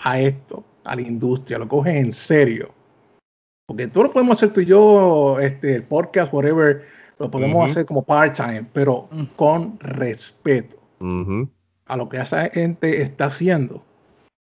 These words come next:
Speaker 1: Vas a llegar lejos. Si no le tienes respeto, te van a poner las trancas,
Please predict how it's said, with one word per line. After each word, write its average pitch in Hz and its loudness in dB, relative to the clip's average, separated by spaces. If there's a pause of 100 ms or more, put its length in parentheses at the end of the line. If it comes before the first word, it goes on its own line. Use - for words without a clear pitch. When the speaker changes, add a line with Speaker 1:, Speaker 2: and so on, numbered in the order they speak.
Speaker 1:
Vas 117 -4
a 123 -2
llegar 110 -6
lejos. - -14 (520)
Si - -6
no 156 2
le 196 4
tienes 208 4
respeto, 208 2 (600)
te 123 -8
van 123 -6
a 151 -2
poner 165 -2
las 147 -2
trancas, 160 -2